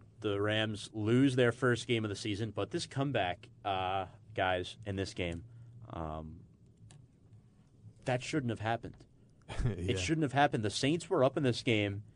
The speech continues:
Speaker 1: thirty-five seventeen. Um, and then the Rams, they come back somehow, some way.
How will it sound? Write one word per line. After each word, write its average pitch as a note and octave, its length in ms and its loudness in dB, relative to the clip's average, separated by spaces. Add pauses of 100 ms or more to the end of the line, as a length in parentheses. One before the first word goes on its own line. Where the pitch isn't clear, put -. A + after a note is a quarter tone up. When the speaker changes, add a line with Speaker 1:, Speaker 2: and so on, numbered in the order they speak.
(340)
Speaker 1:
thirty-five C3 680 6
seventeen. G2 680 -2 (1080)
Um, F#2 640 -4 (200)
and G2+ 140 -4
then A#2 120 0
the B2 80 0
Rams, A#2 520 2
they G2 140 0
come B2 220 -2
back G#2+ 360 2 (680)
somehow, F#2+ 840 -4 (240)
some A2 260 -4
way. F2+ 400 -4